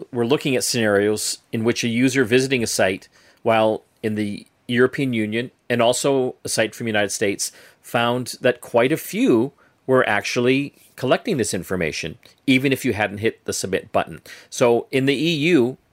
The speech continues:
they found, uh, over eighteen hundred websites, and in the United States, close to three thousand U S websites actually collected the user's email address in some form, even if they never hit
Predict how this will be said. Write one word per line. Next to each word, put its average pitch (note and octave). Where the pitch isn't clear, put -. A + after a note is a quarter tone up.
they A#2
found, A#2+
uh, A2+
over B2+
eighteen B2
hundred D3
websites, G2
and A#2
in B2
the A2+
United B2
States, -
close -
to C#3
three E3
thousand B2
U A#2
S A#2
websites G2+
actually C3
collected B2+
the A2
user's A2+
email B2+
address F#2+
in G#2+
some A2
form, G2
even B2
if A2+
they G#2+
never G2+
hit F#2+